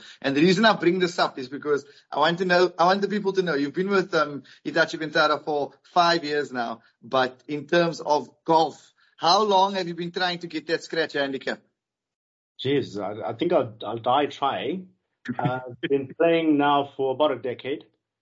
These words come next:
Speaker 2: Uh,
Speaker 1: Okay.
Speaker 2: I really didn't like the game to start with. You know, my dad was a golfer, and, and, and my first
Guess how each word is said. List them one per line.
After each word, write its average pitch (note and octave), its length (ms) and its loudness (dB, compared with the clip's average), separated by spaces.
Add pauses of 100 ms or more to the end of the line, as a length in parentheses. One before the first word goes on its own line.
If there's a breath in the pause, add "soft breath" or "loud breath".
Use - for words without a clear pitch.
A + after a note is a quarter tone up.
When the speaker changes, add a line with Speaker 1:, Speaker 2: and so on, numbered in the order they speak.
(280)
Speaker 2:
Uh, B2 60 2
Speaker 1:
Okay. B2+ 300 2 (460)
Speaker 2:
I D#3 100 0
really A#3+ 220 6
didn't G3 220 4
like D#3+ 240 0
the B2 60 -10
game B2+ 180 -6
to G#2+ 80 -12
start C3+ 320 -10
with. F#2 120 -14
You F#2+ 60 -16
know, G2 120 -16
my G#2+ 140 -14
dad B2+ 280 -4
was A#2 240 -4
a G#2+ 80 -8
golfer, A2 480 -4
and, A#2 260 -4
and, A2+ 300 -12
and A2 240 -12
my A#2+ 260 -4
first C3 320 -4